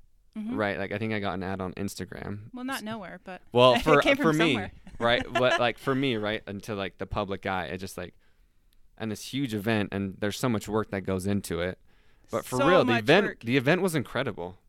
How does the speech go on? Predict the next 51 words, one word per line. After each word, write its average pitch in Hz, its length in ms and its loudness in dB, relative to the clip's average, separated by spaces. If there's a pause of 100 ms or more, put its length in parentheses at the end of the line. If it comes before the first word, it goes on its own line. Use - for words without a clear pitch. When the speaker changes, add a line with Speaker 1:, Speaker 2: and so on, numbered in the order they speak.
Speaker 2:
and 113 140 -4
that 127 80 -2
was 117 100 -4
your 117 80 -4
first 123 240 -4
event, 98 240 -4
right? 101 280 -4 (100)
Speaker 1:
It 226 120 -12
was. 214 380 -10 (420)
Speaker 2:
Ever, 101 480 0
like, 104 120 -2
no 123 100 2
Speaker 1:
Yes. 127 80 2
Speaker 2:
mini 123 220 2
events. 123 520 -4 (440)
Speaker 1:
No - 140 -14
mini - 160 -8
Speaker 2:
Yeah, 104 60 0
you 110 120 0
Speaker 1:
events. 139 260 2 (260)
Speaker 2:
guys 95 80 -10
hit 104 160 -8
that 90 200 -6
right, 98 280 0
man. 95 240 -4
Like, 92 140 -6
that 113 140 0
was, 107 260 0
like, 95 160 -6
incredible. - 480 0
Speaker 1:
Well, 294 80 8
and 285 100 4
the 277 80 2
funny 285 320 0
thing 254 240 -4
about 220 360 -2
our 208 120 -6
first 214 300 -12
event 208 380 -4
Speaker 2:
Mm-hmm. 202 100 -4
Speaker 1:
is 196 220 -10
we 220 180 -8
didn't 226 260 -8
ever 202 220 -4
plan 196 320 -10
on 185 140 -10
doing 175 340 -8
an 143 80 -10
event. - 520 -16 (380)
Speaker 2:
Ooh, 117 140 2
why? 98 280 2